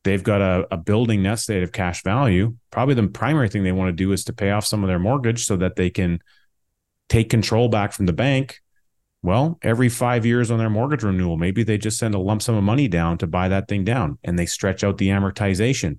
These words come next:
bring the payments down. They increase, they increase cash flow confidence. And then by the time they get to the tenth year, they've got enough capital to blitz that thing out. And they've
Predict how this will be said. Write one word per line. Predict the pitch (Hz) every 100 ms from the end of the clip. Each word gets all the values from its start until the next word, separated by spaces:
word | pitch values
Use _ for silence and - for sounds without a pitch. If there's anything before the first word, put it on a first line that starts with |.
| _
bring | - 85 107
the |
payments | 110 127 156 143 -
down. | 90 80
They | 76 90
increase, | 95 107 101 - _ - - _
they | - 107
increase | 104 113 -
cash | - - 117 117
flow | - 117 110
confidence. | - 120 139 123 76 64 - - _ _ _ _ _ _ _ -
And | 98 98
then | 98 92 - _ -
by | 87 101
the | 98
time | 107 110
they |
get | 107 107
to | 113
the | 104
tenth | 120 110
year, | 110 135
they've | 101
got | 113 110
enough | 107 104
capital | - 107 - 90
to | 85
blitz | 101 107
that | - 104
thing | - 110
out. | 123 165 - _ _ _ _
And | 92 95 95 90
they've | 92 107 104